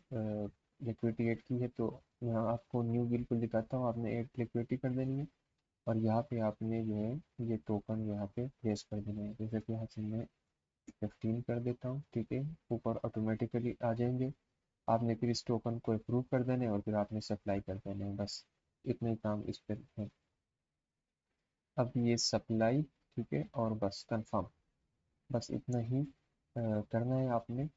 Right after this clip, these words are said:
और फिर हम जो है next, अ, website की तरफ चलेंगे। तो इस पे आपने इस तरह करना है कि ये जो Conto है, तो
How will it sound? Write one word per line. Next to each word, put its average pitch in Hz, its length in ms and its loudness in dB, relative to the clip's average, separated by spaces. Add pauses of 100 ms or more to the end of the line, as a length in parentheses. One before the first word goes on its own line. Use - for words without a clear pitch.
(120)
और 107 280 -2
फिर - 260 -2 (120)
हम 117 200 -2
जो - 300 -4
है 110 160 -4
next, 110 480 -4 (120)
अ, 117 40 0
website 107 720 -2
की 104 60 -2
तरफ 101 260 -8
चलेंगे। 101 400 -6 (1400)
तो 123 440 4 (500)
इस 147 160 2
पे 151 180 4
आपने 131 380 4
इस 123 140 -4
तरह 139 140 4
करना 117 280 0
है 123 220 0
कि 123 440 0 (760)
ये 120 260 0
जो 120 200 2 (100)
Conto 123 460 6
है, 127 160 4
तो 120 340 0